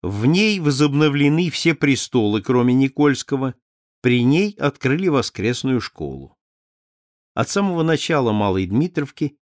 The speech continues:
виден изящный силуэт церкви Рождества Пресвятой Богородицы, что в Путинках. И прекрасное белоснежное кружево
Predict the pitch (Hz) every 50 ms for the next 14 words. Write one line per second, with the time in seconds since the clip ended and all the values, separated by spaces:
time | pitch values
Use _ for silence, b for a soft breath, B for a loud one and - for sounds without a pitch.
0 | _ - 104 127 175 190 175 170 165 156 143 120 117 135 160 151 - - - -
1 | 139 123 110 - - 117 104 104 113 123 139 160 165 - - - _ - - -
2 | 139 147 135 - - 127 123 110 107 101 98 82 90 92 - - - 123 123 -
3 | - 110 98 - - 90 90 - 104 98 95 82 80 82 80 90 90 107 147 165
4 | 147 139 135 - - 127 120 - _ _ _ _ _ - - - 117 101 - -
5 | - 98 - - 87 85 76 - - 69 58 - - - _ _ _ _ _ _
6 | _ _ _ _ _ _ _ _ _ _ _ _ _ _ _ _ _ _ _ _
7 | - 127 - 143 139 - 156 170 175 147 - 143 139 135 127 127 127 123 123 113
8 | - - 143 139 131 113 104 107 107 104 95 - - 123 139 175 180 135 101 98
9 | 78 69 65 -